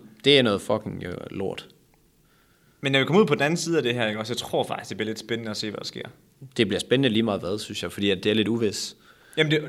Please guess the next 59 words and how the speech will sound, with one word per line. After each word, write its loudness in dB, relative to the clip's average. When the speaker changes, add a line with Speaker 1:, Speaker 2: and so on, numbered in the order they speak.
Speaker 1:
Øhm. -8
Speaker 2:
selvfølgelig, -2
fordi, -2
selvfølgelig -8
bliver -8
det -14
det, -14
fordi -6
Speaker 1:
Ja. -10
Speaker 2:
vi -4
skal 4
jo 4
ud 2
på -4
den -6
anden -8
side, -12
jo. -14
Speaker 1:
Ja, 4
ja. 4
Speaker 2:
Så -10
vi -6
kommer -2
til 4
at 6
opleve 2
det. -8
Speaker 1:
Ja, 0
ja. 6
Speaker 2:
Jeg 6
synes 0
bare, 4
det 0
bliver, 2
det, -6
det -10
bliver -2
spændende -6
at -6
se, -6
hvad -10
der -10
sker. -12
Speaker 1:
Altså, 0
jeg 4
kan 0
go-, 2
jeg 4
kunne 0
godt 2
se 2
det -4
som -4
et, -10
et, -10
et -6
vendepunkt, -2
fordi -6
at -6